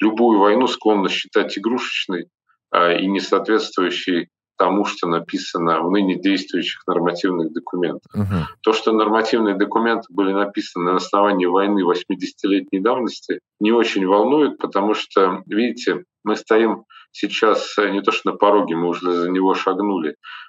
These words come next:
Speaker 1: а, революции в военном деле, сравнимой там с тем, что было вот именно восемьдесят-девяносто лет назад. И, следовательно, просто на-,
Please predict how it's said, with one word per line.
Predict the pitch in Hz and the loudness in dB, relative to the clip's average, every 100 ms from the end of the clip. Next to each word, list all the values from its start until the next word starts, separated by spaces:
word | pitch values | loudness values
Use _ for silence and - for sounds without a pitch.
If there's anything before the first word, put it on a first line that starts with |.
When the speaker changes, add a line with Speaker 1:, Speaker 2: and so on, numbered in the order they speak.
| _ | _
Speaker 1:
а, | 95 90 90 90 92 | 0 2 4 4 4
революции | 98 110 127 - 101 | 4 4 2 0 -2
в | 90 | 2
военном | 101 107 101 98 | 2 2 0 0
деле, | 120 147 | -2 -2
сравнимой | - 92 92 107 120 92 | -4 -2 0 -2 -2 -4
там | - 82 | -4 -6
с | 78 - | -8 -4
тем, | 107 101 | -2 -2
что | - | -6
было | 85 95 90 87 | -2 0 2 0
вот | 95 | -2
именно | 87 85 | -2 0
восемьдесят-девяносто | 90 95 - 80 - 80 87 92 90 - 90 | 0 0 -4 -8 -10 -6 -2 0 -2 -2 0
лет | 85 - | 0 -2
назад. | 95 95 82 _ - - - - _ | -4 -2 -4 _ -16 -14 -14 -16 _
И, | - 85 | -6 -4
следовательно, | - 104 95 92 90 - 95 92 90 - _ _ _ | 0 2 4 4 2 0 0 2 0 -2 _ _ _
просто | - 110 - 107 | 2 2 2 0
на-, | 101 98 90 | 2 2 2